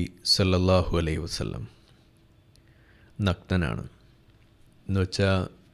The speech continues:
തുണി ഉടുക്കാതെയാണ് നിൽക്കുന്നത്. അതായത് മുഹമ്മദ് നബി തുണി ഉടുക്കാതെയാണ് കുളിച്ചുകൊണ്ടിരുന്നത് എന്ന്. ഇതെങ്ങനെ എനിക്ക് മനസ്സിലായി എന്നല്ലേ? ഇത് ലോകം ഇതുവരെ അറിയാത്തൊരു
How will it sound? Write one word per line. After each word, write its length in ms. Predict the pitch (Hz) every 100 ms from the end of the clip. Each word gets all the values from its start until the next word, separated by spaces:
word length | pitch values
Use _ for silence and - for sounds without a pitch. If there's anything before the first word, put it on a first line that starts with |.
| _ - - - _ - - -
തുണി 220 | - 101 113
ഉടുക്കാതെയാണ് 640 | 107 98 98 95 95 90
നിൽക്കുന്നത്. 440 | 90 90 73 - - - - - - - - - - - - - - - - _ _ _ - - _ _ -
അതായത് 360 | 110 120 127 95 - - - -
മുഹമ്മദ് 320 | 101 107 113
നബി 200 | 117 117 113
തുണി 220 | 110 110
ഉടുക്കാതെയാണ് 640 | 123 101 107 104 110 95 98 - -
കുളിച്ചുകൊണ്ടിരുന്നത് 840 | 120 113 120 123 98 90 87 92 85 -
എന്ന്. 220 | 80 53 - _ - - - - - - - - - - -
ഇതെങ്ങനെ 380 | 123 127 123 139
എനിക്ക് 220 | 139 131 127
മനസ്സിലായി 500 | 120 110 113 110 107 -
എന്നല്ലേ? 320 | 95 85 71 - - -
ഇത് 160 | 107 117 - - - - _ -
ലോകം 400 | 110 110 120 123 -
ഇതുവരെ 360 | 110 113 120 120
അറിയാത്തൊരു 640 | 107 110 107 107 110 101